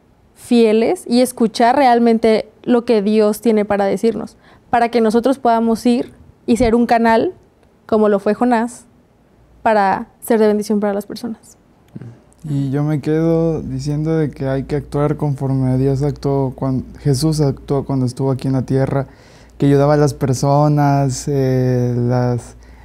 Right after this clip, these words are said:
Speaker 2: en cualquier situación Él las guiaba. Y tal vez también quedo, quiero recalcar lo que dijo ella, de que hay que ser un canal para muchas personas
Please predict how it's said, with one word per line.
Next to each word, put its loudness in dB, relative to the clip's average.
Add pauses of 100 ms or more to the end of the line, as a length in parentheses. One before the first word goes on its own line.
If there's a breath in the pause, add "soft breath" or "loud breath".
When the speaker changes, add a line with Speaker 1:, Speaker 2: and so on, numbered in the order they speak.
Speaker 2:
en -2
cualquier 0
situación 0
Él 0
las 0
guiaba. 0 (540 soft breath)
Y -2
tal 0
vez 0
también 2
quedo, 2 (340)
quiero 2
recalcar 0
lo 2
que 0
dijo 0
ella, 4
de 2
que -4
hay 2
que 0
ser 2
un 0
canal 0
para 0
muchas -2
personas -2